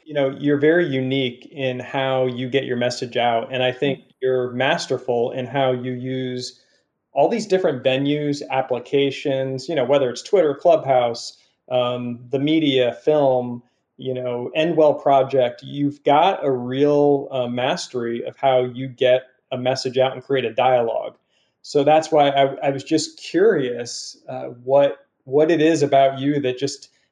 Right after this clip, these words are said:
Speaker 1: enables you to do that. 'Cause I think it's, it's a skill you don't see that's very common.
Speaker 2: Hmm. Well, thank you for that. Um,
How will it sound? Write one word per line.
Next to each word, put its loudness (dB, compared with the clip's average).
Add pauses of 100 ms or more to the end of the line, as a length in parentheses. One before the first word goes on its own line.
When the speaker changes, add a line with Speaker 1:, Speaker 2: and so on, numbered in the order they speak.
(100)
Speaker 1:
enables 2
you -2
to -2
do -2
that. 0
'Cause -4
I 2
think -4
it's, -6
it's -4
a 0
skill 2
you 0
don't 0
see -4 (680)
that's 0
very 4
common. -10 (1120)
Speaker 2:
Hmm. -4 (260)
Well, -4
thank 2
you -6
for -10
that. -4
Um, -4